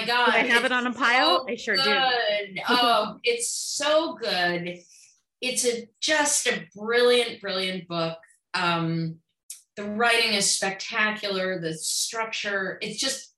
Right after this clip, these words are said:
Speaker 1: it's a very ingenious book, and it's absolutely brilliant. Um, I, I can't recommend it enough. It's so
Speaker 2: Good.
Speaker 1: good. Um, the other book that I, and this is a nonfiction book that I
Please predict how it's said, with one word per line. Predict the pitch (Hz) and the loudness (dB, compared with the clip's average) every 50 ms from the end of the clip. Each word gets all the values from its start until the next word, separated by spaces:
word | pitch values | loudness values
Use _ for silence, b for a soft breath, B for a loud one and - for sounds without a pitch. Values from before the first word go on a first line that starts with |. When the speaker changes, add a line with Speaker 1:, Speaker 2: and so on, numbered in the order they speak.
| _ _ _ _ - | _ _ _ _ -6
Speaker 1:
it's | - 190 - 208 | -6 -4 -2 -2
a | 208 196 | -2 -2
very | 175 160 160 - 220 226 240 240 247 226 | -4 -4 -2 0 2 2 4 4 2 2
ingenious | 214 202 - - - - 208 202 202 196 180 170 - - - | 2 0 -2 -4 -4 -4 -4 -2 -2 -2 -2 -2 -2 -4 -4
book, | - 175 175 170 165 - - - | -2 0 0 0 -2 -4 -8 -6
and | 190 180 180 | -4 -4 -4
it's | 190 180 170 - - - - | -4 -4 -6 -8 -8 -4 -2
absolutely | 233 240 240 - - 190 190 180 170 165 | -2 -2 0 -2 -4 -4 -2 -4 -4 -4
brilliant. | 170 165 165 160 156 156 156 151 156 - - | -2 -2 -2 -2 -4 -4 -6 -8 -10 -10 -6
Um, | 175 175 165 165 165 160 165 160 160 160 B B B B B B B B _ - | -4 -4 -2 -2 -2 -2 -4 -4 -6 -8 B B B B B B B B _ -2
I, | 190 190 196 160 147 - | 0 0 0 -2 -2 -2
I | 190 202 202 - - - - | -2 -2 -2 -4 -10 -12 -10
can't | - 233 220 220 185 165 | -6 -4 -4 -2 -2 -2
recommend | 185 180 180 175 165 165 165 160 165 160 | -4 -2 -2 0 0 0 0 0 0 -2
it | 160 156 | -2 -4
enough. | 151 151 156 151 143 143 - - - - - | -6 -6 -6 -6 -6 -6 -8 -12 -14 -20 -16
It's | - - 175 - - - | -12 -12 -10 -8 -6 -4
so | - 202 190 190 - | -2 -2 -2 -2 -2
Speaker 2:
Good. | - 165 156 | -2 -4 -4
Speaker 1:
good. | 151 156 151 147 156 160 _ _ _ b b b b b b b b b - | -4 -4 -8 -8 -10 -14 _ _ _ b b b b b b b b b 0
Um, | 226 214 208 202 196 196 196 - - | 2 4 4 4 2 0 -4 -6 -8
the | 202 240 247 262 | -4 0 2 2
other | 285 294 285 269 | 2 2 2 0
book | 220 220 208 202 202 - - - | 0 0 0 0 0 -4 -6 -6
that | 196 190 190 | -6 -4 -2
I, | 190 180 175 175 - 175 175 175 - _ _ | -2 -2 -2 -2 -2 -4 -6 -6 -10 _ _
and | - - 196 185 190 202 | -4 -4 -2 -4 -4 -6
this | 196 180 - - | -8 -8 -8 -6
is | 185 175 175 | -6 -4 -4
a | 190 190 | -4 -2
nonfiction | 214 262 302 339 330 320 311 - 233 196 - - 190 190 190 180 | 0 2 4 4 4 4 2 0 -2 -4 -4 -4 -4 -4 -4 -4
book | 170 180 180 175 175 175 - | 0 0 2 2 0 -2 -4
that | 175 175 165 | -4 -4 -2
I | 160 165 165 165 160 160 156 | -2 -2 -2 -2 -4 -6 -8